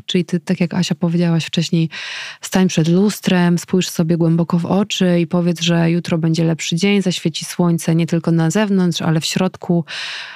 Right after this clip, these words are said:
u ciebie, w głowie i będzie zdecydowanie lepiej. I to mi się wydaje, że też my często,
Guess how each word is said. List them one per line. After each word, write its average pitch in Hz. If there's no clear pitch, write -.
u 185
ciebie, 180
w -
głowie 175
i 180
będzie 170
zdecydowanie 165
lepiej. 151
I 165
to 262
mi 294
się 180
wydaje, 156
że 165
też -
my 190
często, 196